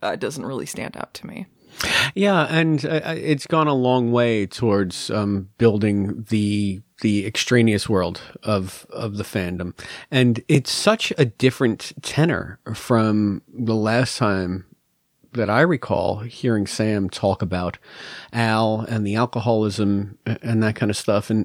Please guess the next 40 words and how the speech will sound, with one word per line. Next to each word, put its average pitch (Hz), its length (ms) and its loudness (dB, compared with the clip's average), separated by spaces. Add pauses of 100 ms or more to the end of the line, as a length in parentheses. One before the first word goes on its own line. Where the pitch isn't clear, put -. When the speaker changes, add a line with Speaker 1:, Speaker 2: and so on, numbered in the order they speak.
(100)
Speaker 2:
that's 113 320 -4
when 127 220 2
they 127 80 2
were 117 140 2
in 113 80 0
Play 127 180 2
It 123 60 4
Again 117 220 2
Seymour. 110 600 2 (1040)
And 123 140 4
he 113 40 4
said, 120 220 4
"I 120 80 4
don't 131 160 6
get 131 180 4
my 120 200 2
answers 117 520 0
from 117 220 0
the 110 60 0
bottom 104 400 -2
of 95 40 -6
a 98 60 -4
bottle, 120 320 2
so 110 180 -2
if 101 80 0
you 110 80 0
got 117 200 2
nothing 113 420 2
more 120 220 2
constructive 110 560 -2
to 117 100 -2
say, 95 240 0
then 95 220 0
just - 180 -4
get 101 140 0
the - 60 -2
hell 92 180 0
out 123 180 4
of 120 80 4
here." - 300 -12